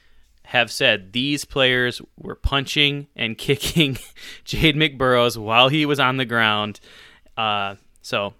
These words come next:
if you choose to not believe your own beat writers, that's on you. But that has been <laughs> reported, and, uh, you can see in the video, the one guy was literally, like, on top of it. Unfortunately, his video did not record,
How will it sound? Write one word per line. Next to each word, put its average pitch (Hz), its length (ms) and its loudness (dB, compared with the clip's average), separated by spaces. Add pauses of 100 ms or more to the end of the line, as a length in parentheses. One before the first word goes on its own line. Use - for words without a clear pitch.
(120)
if - 160 -10
you 143 120 -4
choose 151 340 -2
to 127 300 0 (100)
not 131 240 4
believe 131 380 0
your 120 160 -2
own 117 160 -2
beat 127 140 -2
writers, 147 360 0
that's 110 220 -4
on 123 220 0
you. 147 260 -2 (500)
But - 280 2
that 127 280 4
has 120 240 0
been 113 380 0 (180)
<laughs> - 160 -10
reported, 156 680 0 (300)
and, 120 400 2
uh, 107 300 2
you 127 140 -8
can - 100 -16
see 120 440 0 (180)
in 120 80 -8
the 107 100 -6
video, 135 480 4
the 117 100 -2
one 156 200 2
guy 131 220 6
was 117 180 -2
literally, 135 420 2
like, 110 260 0
on 104 180 -6
top 120 400 2
of 104 140 -4
it. 101 240 -4 (480)
Unfortunately, 143 840 2 (180)
his 151 280 0
video 120 560 4 (360)
did 151 220 2
not 135 220 6
record, 123 600 2